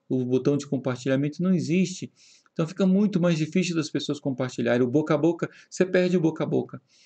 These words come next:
E, por último, não possui inteligência por assunto. No nosso caso, você cria os assuntos diferentes, você faz perguntas pro eleitor e ele vai te dando feedback sobre qual é o assunto que ele tá mais preocupado.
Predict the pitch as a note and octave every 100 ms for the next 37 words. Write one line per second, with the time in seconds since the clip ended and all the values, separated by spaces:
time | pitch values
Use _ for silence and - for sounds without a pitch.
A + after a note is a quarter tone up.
0 | _ - - - _ - G3 F#3+ G#3 G3
1 | A3 G3 E3+ F#3 F#3+ F#3 E3 F#3+ F3+ F#3
2 | F3 E3+ E3+ F#3 G3 G3+ - G3 G3+ F#3
3 | - - C#3 D3+ - E3+ E3+ E3+ E3 F#3
4 | E3 D#3+ C#3+ C#3+ C#3+ B2+ C3 C3 D3 D#3
5 | G3+ - - _ _ - _ _ B2 -
6 | - D3+ D3 C#3+ B2+ F3 D3+ - C#3 B2
7 | A#2+ - F3 F#3 D#3+ F3+ F#3 F#3 F3+ E3+
8 | F#3+ - F#3+ D#3+ C3 F3+ F#3 D#3+ D#3+ D#3+
9 | D#3+ D#3 D3+ - F#3 F#3+ - D3 C#3+ B2+
10 | B2 - - - - F2+